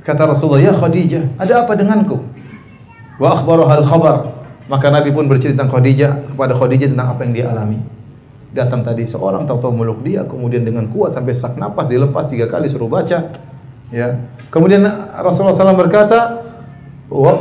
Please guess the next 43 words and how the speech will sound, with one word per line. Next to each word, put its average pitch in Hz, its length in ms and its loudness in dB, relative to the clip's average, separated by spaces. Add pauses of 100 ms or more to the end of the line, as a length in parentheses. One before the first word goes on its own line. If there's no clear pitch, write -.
(140)
qad 190 240 4
khashitu 247 480 4
ala 214 240 6
nafsi, 190 400 2
sungguhnya 202 400 2
aku 208 160 -2
khawatir 220 400 4
sesuatu 208 480 2
menimpa 180 320 2
diriku." 135 480 4 (560)
Ini 190 160 2
disampaikan 175 400 4
oleh - 80 2
para 156 160 2
ulama. 180 160 0
Apa 254 80 4
yang 214 80 2
ditakutkan 202 400 2
oleh 190 160 0
Nabi 170 80 0
sallallahu 165 240 0
alaihi 151 160 0
wasallam? 143 160 -2 (400)
Ada 156 140 0
yang 185 100 4
mengatakan 175 240 2
Nabi 175 160 2
takut 175 320 0
dia 160 160 4
gila. 139 280 6 (800)
Kenapa 247 240 2
beliau 269 160 6
melihat 269 200 4 (180)
makhluk 240 340 4
aneh? 240 300 4 (340)
Dari 214 220 6
mana 269 220 6
tiba-tiba 233 400 4
muncul 226 480 4
begitu 214 320 2
kuatnya 226 640 2 (320)
memeluk 202 320 6
Nabi 202 260 4